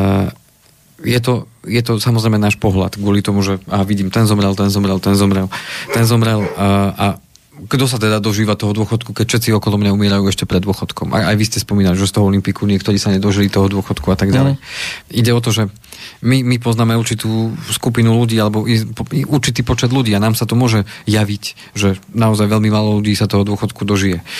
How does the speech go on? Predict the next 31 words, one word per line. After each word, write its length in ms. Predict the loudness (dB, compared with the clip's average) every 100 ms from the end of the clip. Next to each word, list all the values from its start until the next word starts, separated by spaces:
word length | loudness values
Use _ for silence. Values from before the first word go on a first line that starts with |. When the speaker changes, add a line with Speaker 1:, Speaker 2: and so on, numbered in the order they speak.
| -12 -4
Speaker 1:
Avšak 480 | -2 0 0 -2 -12 -20 -8
dôležité 400 | -2 0 0 0
sa 140 | 0 0
pozrieť 320 | 0 -2 -2
potom 400 | -2 0 0 0
na 160 | 0
tie 160 | 0 0
čísla 500 | 0 0 2 0 0 -4 -12
za 220 | -2 0 0
nejakú 320 | 0 0 -2
väčšiu 240 | -2 -4
skupinu, 420 | -6 -2 0 0 -2
či 140 | 0
už 220 | 0 2
je 60 | 0
to 100 | 0
za 160 | 0
kraj, 400 | 0 0 0 0 -4 -8 -6 0
alebo 260 | 2 4
je 80 | 0
to, 160 | 0 -4
e, 240 | -6 -4 0 2 0 -2 -6 -12
alebo 460 | -14 -4 2 4 4
je 80 | 2
to 100 | 0
za, 300 | 2 0 0
za 160 | 0 0
to 140 | 0
celé 240 | 0 2
Slovensko. 680 | 2 0 0 0 0 -2 -2 -6 -16 -14 -14 -18 -14 -2
A 280 | -2 -2